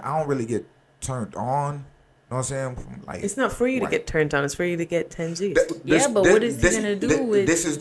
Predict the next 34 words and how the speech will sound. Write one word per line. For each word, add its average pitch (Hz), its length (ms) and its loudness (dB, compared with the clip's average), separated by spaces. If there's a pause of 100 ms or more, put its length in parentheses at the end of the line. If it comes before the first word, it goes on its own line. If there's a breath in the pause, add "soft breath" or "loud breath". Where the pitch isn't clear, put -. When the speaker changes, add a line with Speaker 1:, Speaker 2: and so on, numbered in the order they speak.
(140)
Speaker 1:
this 147 200 2
is 135 60 -8
what 127 120 0
I'm 117 100 -4
saying. 143 360 -2 (400)
For 143 300 6
a 104 40 4
man, 135 440 0
you 98 60 -8 (180)
know 117 100 -2
what 117 120 0
I'm 120 100 -2
saying? 117 240 -2 (800 soft breath)
We're 151 160 4
visual 147 420 2
creatures, 160 560 -6
you 110 60 -10
know 120 80 0
what 120 40 2
I'm 117 60 -2
saying? 123 320 -2
So, 117 480 4 (1500)
if 139 180 4
anything 147 440 -2
turns 131 280 -2
us 110 160 -2
off, 143 280 2 (120)
we 170 200 -2
ain't 190 180 2
sticking 160 300 -2
shit 196 200 -2
in 147 120 -2
no 185 140 4
hole. 165 360 0